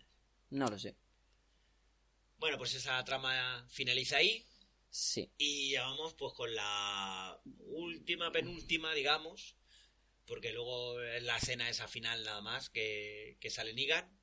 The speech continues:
Speaker 1: Mm.
Speaker 2: Vamos con la trama de Rick, del grandísimo hijo de la gran puta de Rick.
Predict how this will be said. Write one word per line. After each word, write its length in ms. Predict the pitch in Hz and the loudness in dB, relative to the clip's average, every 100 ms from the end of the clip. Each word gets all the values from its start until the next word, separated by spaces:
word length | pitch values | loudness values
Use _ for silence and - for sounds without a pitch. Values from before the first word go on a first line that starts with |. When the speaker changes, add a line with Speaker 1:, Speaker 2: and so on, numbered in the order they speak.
| - | -8
Speaker 1:
Mm. 320 | 110 101 139 - _ - | -6 -6 -10 -14 _ -2
Speaker 2:
Vamos 240 | 147 147 | 0 2
con 100 | 156 | 2
la 120 | 139 | 2
trama 260 | 131 135 135 | 2 2 6
de 80 | 135 | 6
Rick, 400 | 156 170 - - _ _ _ _ _ | 8 6 2 -18 _ _ _ _ _
del 440 | 107 120 117 110 - - | 0 2 0 -8 -14 -4
grandísimo 880 | 123 110 110 104 151 151 131 123 110 | -2 -2 -4 -6 -2 -2 -2 -6 -6
hijo 280 | 131 - 127 | -6 -6 -4
de 120 | 110 | -4
la 120 | 107 | -2
gran 300 | 101 104 104 98 | -4 -6 -10 -12
puta 380 | - - 90 - | -8 -6 -6 -2
de 160 | 131 | -2
Rick. 360 | 123 123 135 - | 0 -2 -4 -8